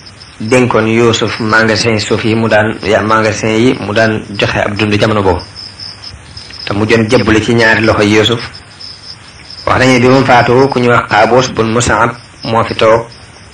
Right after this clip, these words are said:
waaye Yuusuf woo ko ci diine mu bañ, doon ku dëng,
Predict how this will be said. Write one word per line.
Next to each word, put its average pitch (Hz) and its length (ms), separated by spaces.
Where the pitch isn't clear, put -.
waaye 110 260
Yuusuf 117 280
woo 110 220
ko 110 140
ci 120 140
diine 110 320
mu 107 180
bañ, 104 160
doon 110 380
ku - 100
dëng, 123 460